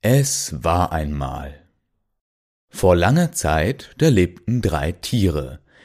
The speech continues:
die sich in ihren Vorlieben und in ihrem Charakter stark unterschieden, nicht weit voneinander entfernt. Die Rede ist von einem schlauen Biber,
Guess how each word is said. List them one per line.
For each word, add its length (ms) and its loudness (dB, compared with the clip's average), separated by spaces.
die 140 2
sich 220 0
in 100 -2
ihren 300 -4
Vorlieben 840 0
und 320 4
in 200 -2
ihrem 320 -4
Charakter 640 0
stark 440 -2
unterschieden, 840 -4
nicht 460 2
weit 400 0
voneinander 680 0
entfernt. 760 -6
Die 140 6
Rede 320 4
ist 360 0
von 160 -2
einem 240 -4
schlauen 600 2
Biber, 480 0